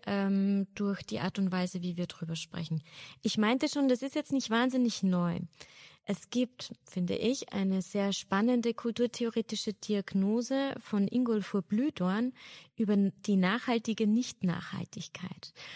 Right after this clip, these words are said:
Und be-, der beschreibt ziemlich genau, in welchen Wellen, ähm, die Gesellschaft sozusagen,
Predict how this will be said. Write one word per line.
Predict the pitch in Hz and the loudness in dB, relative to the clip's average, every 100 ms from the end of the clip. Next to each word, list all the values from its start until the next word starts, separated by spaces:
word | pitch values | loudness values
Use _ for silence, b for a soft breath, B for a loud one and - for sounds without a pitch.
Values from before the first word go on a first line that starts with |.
| B B | B B
Und | 240 - | 0 2
be-, | 220 214 | 0 2
der | 220 | 0
beschreibt | 214 208 - 202 233 320 | 0 -4 -2 0 0 -2
ziemlich | - 302 294 254 - | -4 -2 0 0 -2
genau, | 214 196 185 190 247 330 330 B B - | 0 2 4 4 4 2 -2 B B 0
in | 226 196 | 2 4
welchen | 208 277 - 240 185 | 0 0 0 0 2
Wellen, | 185 196 247 320 349 392 - B B _ _ | 0 2 2 2 -2 -4 -8 B B _ _
ähm, | 226 214 | 0 0
die | 190 | 0
Gesellschaft | 196 - 202 240 - 277 - - - | -6 -4 -2 -2 -2 -6 -8 -14 -12
sozusagen, | 214 - 220 226 214 214 214 214 | -10 -12 -6 -2 0 0 0 -2